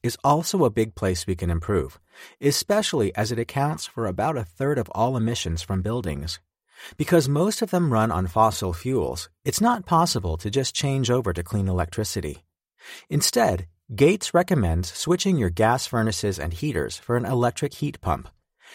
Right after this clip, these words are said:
These pump warm air inside when it's cold and outside when it's hot. And the great thing is that they're not only better for the planet, but also for your wallet. Although it might sound expensive to switch to clean energy,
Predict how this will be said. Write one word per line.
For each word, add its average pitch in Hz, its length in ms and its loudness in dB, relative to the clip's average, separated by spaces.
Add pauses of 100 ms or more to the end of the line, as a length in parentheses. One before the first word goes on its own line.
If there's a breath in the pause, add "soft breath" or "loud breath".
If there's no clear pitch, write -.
(180 loud breath)
These 160 360 0
pump 143 320 -2
warm 131 400 2
air 123 240 0
inside 107 560 2
when 95 140 -2
it's - 160 -4
cold 107 460 0 (120)
and 123 200 0
outside 117 480 -2
when 90 120 -2
it's 90 140 -4
hot. 123 320 0 (540)
And 147 100 2
the 170 40 0
great 220 280 -2
thing 101 160 0
is 69 260 -4 (260 loud breath)
that 160 140 -2
they're 156 120 2
not 160 400 4
only 165 260 2
better 127 240 2
for 87 160 -2
the 82 100 0
planet, 160 500 -4 (220)
but 151 120 0
also 175 420 2
for 117 140 -2
your 120 100 2
wallet. 127 440 4 (880 loud breath)
Although 196 240 4
it 254 80 -4
might 190 200 0
sound 143 240 0
expensive 113 640 -2
to 87 100 -6
switch 120 320 -2
to - 100 -6
clean 107 240 -2
energy, 92 460 -2